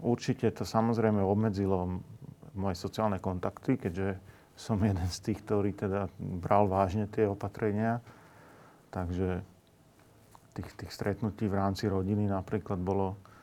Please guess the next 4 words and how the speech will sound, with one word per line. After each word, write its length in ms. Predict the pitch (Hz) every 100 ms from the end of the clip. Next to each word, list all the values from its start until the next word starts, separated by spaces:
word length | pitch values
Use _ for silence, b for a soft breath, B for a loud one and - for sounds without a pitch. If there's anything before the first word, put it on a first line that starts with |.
| B B B B -
a, 320 | 95 90 87
výrazne 400 | 101 107 104 98
menej. 560 | 92 92 101 113 120 117 - - - _ _ _ _ _ _ _ _ _ - - - B B B B B B B B B - - - - - -
A 240 | 110 101